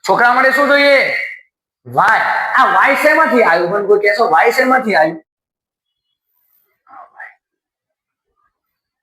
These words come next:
સ્ત્રીમાં છે કોઈ રંગસૂત્ર વાયનું?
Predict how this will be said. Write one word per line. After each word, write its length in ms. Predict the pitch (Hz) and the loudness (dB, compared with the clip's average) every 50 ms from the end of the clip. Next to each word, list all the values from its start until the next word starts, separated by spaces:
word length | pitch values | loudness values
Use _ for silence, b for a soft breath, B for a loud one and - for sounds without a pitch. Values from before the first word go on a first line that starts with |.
| _ _ _ _ _ _ _ _ _ _ _ _ _ _ _ _ _ _ _ _ _ _ _ _ _ _ _ _ - - - _ _ B B B B | _ _ _ _ _ _ _ _ _ _ _ _ _ _ _ _ _ _ _ _ _ _ _ _ _ _ _ _ -20 -20 -20 _ _ B B B B
સ્ત્રીમાં 520 | - - 247 233 226 226 233 247 240 247 | -6 -2 -2 0 0 2 2 2 2 0
છે 260 | 247 240 247 269 302 | 0 0 0 0 0
કોઈ 180 | 294 311 302 269 | 0 0 0 0
રંગસૂત્ર 460 | 269 269 277 269 262 269 277 285 269 | 0 0 -2 -2 -2 -2 0 2 2
વાયનું? 420 | 254 247 240 247 247 277 277 269 | 2 2 2 0 0 -2 -4 -6